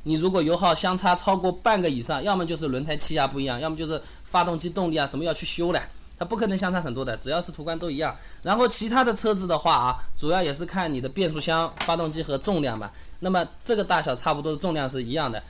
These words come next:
要比途观更省油的全部是日本车，你又不喜欢，其他都一样的。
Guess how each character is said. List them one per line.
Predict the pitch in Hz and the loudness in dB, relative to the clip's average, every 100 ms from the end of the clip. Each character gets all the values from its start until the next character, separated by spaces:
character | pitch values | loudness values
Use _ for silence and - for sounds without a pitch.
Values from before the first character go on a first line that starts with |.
| - | -6
要 | 196 233 | 2 4
比 | 190 135 | 4 0
途 | - 147 | -4 -4
观 | 175 | -2
更 | 175 180 | -2 -2
省 | 127 113 | -2 -4
油 | 127 | -4
的 | 120 | -4
全 | - 120 | -4 -4
部 | 185 | -2
是 | 185 | -2
日 | 147 | -4
本 | 107 | -6
车， | 104 117 110 | -6 -6 -6
你 | 120 | -6
又 | |
不 | 143 | -6
喜 | 135 104 | -6 -6
欢， | 117 135 - - - - - - - | -6 -6 -8 -16 -18 -18 -18 -14 -6
其 | 156 | -2
他 | 185 | 0
都 | 202 | 0
一 | 160 | 2
样 | 196 | 2
的。 | 190 | 2